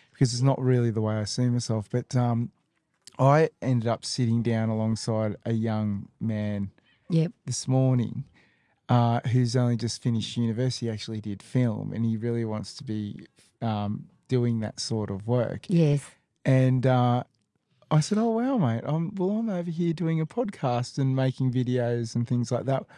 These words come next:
Speaker 1: Why don't you come and hang out?" And I
Speaker 2: Yeah.
Speaker 1: haven't seen him yet, but, um, that was sort of a similar story. Just thought I'd share that
Speaker 2: Oh,
Speaker 1: with you.
Speaker 2: and, well, that's great because he will, 'cause they're so shy.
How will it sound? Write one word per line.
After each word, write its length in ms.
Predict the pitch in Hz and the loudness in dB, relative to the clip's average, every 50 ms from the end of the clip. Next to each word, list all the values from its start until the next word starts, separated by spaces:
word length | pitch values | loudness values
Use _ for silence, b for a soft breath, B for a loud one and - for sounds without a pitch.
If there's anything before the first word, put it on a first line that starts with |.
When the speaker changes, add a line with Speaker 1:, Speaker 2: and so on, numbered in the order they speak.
| b b b b b | b b b b b
Speaker 1:
Why 140 | 175 151 151 | 2 4 4
don't 120 | 151 151 | 4 2
you 80 | 156 147 | 0 -2
come 200 | - - 147 139 | 0 0 0 2
and 80 | 139 | 2
hang 220 | 139 143 147 147 165 196 | 2 2 0 -2 -2 -4
out?" 240 | 180 104 - - _ _ | -4 -4 -6 -8 _ _
And 240 | - 139 139 139 139 139 | -2 0 2 2 2 2
I 40 | |
Speaker 2:
Yeah. 100 | 143 139 | 2 4
Speaker 1:
haven't 160 | 165 180 180 165 | 4 2 2 0
seen 340 | - - 175 180 185 185 180 | -2 0 2 4 4 6 6
him 100 | 175 160 | 4 4
yet, 260 | 139 131 127 147 - | 4 2 0 -4 -2
but, 200 | - 143 135 123 | 0 0 2 2
um, 260 | 143 139 139 135 123 - B B B B B B B - | 2 2 2 2 0 -2 B B B B B B B 4
that 180 | 156 156 160 - | 4 4 4 4
was 260 | 151 135 123 - - _ _ - | 2 2 2 0 -8 _ _ -12
sort 200 | - - 156 135 | -4 -2 -2 -2
of 80 | 127 | 0
a 60 | 131 | -2
similar 420 | 120 - - 151 135 131 127 120 117 | -4 -2 0 0 0 2 2 0 0
story. 440 | 107 - - 123 120 113 107 104 107 | -2 -2 -2 -2 0 0 0 -2 -4
Just 240 | 104 107 110 107 - | -6 -6 -6 -6 -4
thought 140 | 131 117 113 | -4 -2 -2
I'd 80 | 110 | 0
share 80 | 190 196 | 0 2
that 60 | 202 | 2
Speaker 2:
Oh, 420 | 196 202 202 202 196 190 175 175 175 | 2 2 2 2 2 2 2 2 0
Speaker 1:
with 100 | 175 - | -2 0
you. 220 | - 185 185 185 - _ - | 2 2 2 2 0 _ -10
Speaker 2:
and, 160 | - 196 - - | -8 -8 -6 0
well, 160 | - 185 190 185 | 2 4 4 6
that's 280 | 190 220 208 - - | 4 2 2 0 -4
great 360 | - - 202 190 196 - - - | -6 -2 0 0 0 0 -2 -4
because 300 | 180 - - 196 180 - | -8 -4 0 -2 0 2
he 100 | 185 180 | 2 0
will, 300 | 170 165 185 196 190 180 165 | 2 4 4 4 4 4 2
'cause 200 | - - 180 - | 0 -2 0 2
they're 160 | - 180 180 | 4 2 2
so 260 | - - 196 190 196 | 2 2 2 2 2
shy. 720 | 190 - - - 190 190 185 175 143 147 - 214 240 247 | 2 0 0 0 2 2 4 4 2 2 0 0 -2 -4